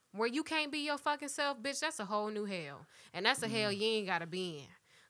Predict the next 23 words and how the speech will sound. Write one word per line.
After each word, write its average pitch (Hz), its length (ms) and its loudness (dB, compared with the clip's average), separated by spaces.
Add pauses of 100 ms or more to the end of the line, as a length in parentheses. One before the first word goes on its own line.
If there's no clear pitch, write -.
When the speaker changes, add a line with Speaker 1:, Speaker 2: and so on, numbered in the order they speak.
(100)
Speaker 1:
Leave 269 260 2
them 277 160 -2
motherfuckers 240 680 4
alone. 190 680 4
Cut 269 320 2
them, 240 340 -6
cut 320 420 8
them 233 380 -2
motherfuckers 214 1000 2
loose. 180 680 -6 (380)
I 285 140 12
got 214 140 8
a 175 80 2
whole 196 300 0
bunch 202 360 0
of 175 80 -6
scissors, 165 420 -8
y'all. 165 300 -4
Please 302 680 0
cut 190 260 -4
them 170 160 -8
loose. - 440 -12 (480)
Please. 302 960 2